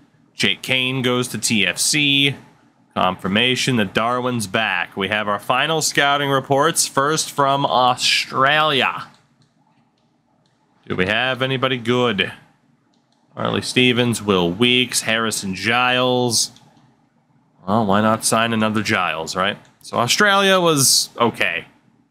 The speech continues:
We go back to India. Up-,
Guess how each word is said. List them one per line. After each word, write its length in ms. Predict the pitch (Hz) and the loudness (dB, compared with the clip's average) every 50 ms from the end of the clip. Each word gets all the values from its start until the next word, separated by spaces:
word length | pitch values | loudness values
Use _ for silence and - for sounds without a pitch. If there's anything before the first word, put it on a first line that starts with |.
| _ _ _ _ _ _ _ _ _ _ _ _ _ _ _ _ _ _ _ _ _ _ _ _ | _ _ _ _ _ _ _ _ _ _ _ _ _ _ _ _ _ _ _ _ _ _ _ _
We 80 | - - | -6 0
go 160 | 110 117 117 | 0 2 2
back 280 | 113 127 120 120 117 - - | 2 2 2 0 -2 -4 -4
to 300 | - 139 139 135 135 135 - | -2 -2 0 -2 -2 -4 -4
India. 1120 | - 170 185 196 208 208 185 196 170 147 127 110 98 90 87 90 82 85 - - - - - _ _ _ _ _ _ _ _ _ _ _ _ _ _ _ _ _ _ _ _ _ _ _ _ _ _ _ _ | -4 -4 -4 -4 -4 -2 -2 -2 -2 -2 -2 -2 -2 -2 -4 -4 -2 -2 -4 -4 -6 -12 -16 _ _ _ _ _ _ _ _ _ _ _ _ _ _ _ _ _ _ _ _ _ _ _ _ _ _ _ _
Up-, 140 | 143 143 | 0 0